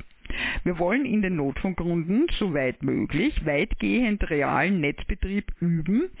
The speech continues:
und beispielsweise einen Relaisausfall simulieren oder wichtige Meldungen über die zu überwachenden Q R Gs einspielen, die dann über das Netz an die Leitstelle weiterzuleiten sind. Wie bei der Sirenenprobe werden wir auch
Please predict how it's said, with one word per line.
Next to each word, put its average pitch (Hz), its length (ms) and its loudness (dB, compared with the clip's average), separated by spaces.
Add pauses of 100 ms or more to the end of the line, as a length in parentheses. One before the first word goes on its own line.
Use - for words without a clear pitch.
(220)
und - 180 0
beispielsweise 156 880 0
einen 156 320 0
Relaisausfall 147 1000 0 (160)
simulieren 160 680 0
oder 165 320 0
wichtige 185 400 0
Meldungen 185 580 0
über 175 220 -2
die - 240 -4
zu - 180 2
überwachenden 156 800 0
Q 147 160 2
R 147 100 2
Gs 139 300 0 (220)
einspielen, - 640 -2 (680)
die 226 160 4
dann 226 220 2
über 180 240 0
das 165 220 -4
Netz 160 240 0 (160)
an 165 180 0
die 156 100 0
Leitstelle 156 680 0
weiterzuleiten - 880 0
sind. - 220 -2 (920)
Wie 240 180 2
bei 214 140 -2
der 180 280 2 (140)
Sirenenprobe 190 1000 2
werden 160 320 0
wir 175 220 0
auch 147 320 0